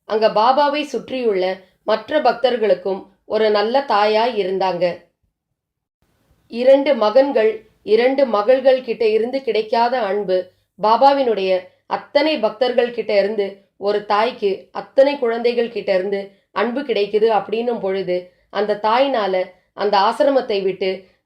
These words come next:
பாபாவினுடைய ஆலயத்தை விட்டு போறதுக்கு மனசே கிடையாது. பாபாவை போன்ற குழந்தைகளை எந்த தாயாலும் வெறுக்கவே முடியாது. பார்க்காம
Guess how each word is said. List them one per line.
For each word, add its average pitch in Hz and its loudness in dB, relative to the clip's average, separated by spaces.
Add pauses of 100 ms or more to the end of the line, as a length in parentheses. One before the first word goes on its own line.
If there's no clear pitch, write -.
பாபாவினுடைய 233 4
ஆலயத்தை 220 0
விட்டு 180 -4 (260)
போறதுக்கு 240 2
மனசே 226 0
கிடையாது. 175 -2 (380)
பாபாவை 277 4
போன்ற 226 -2
குழந்தைகளை 208 0 (180)
எந்த 247 2
தாயாலும் 202 0 (260)
வெறுக்கவே 247 2
முடியாது. 180 -4 (2000)
பார்க்காம 247 0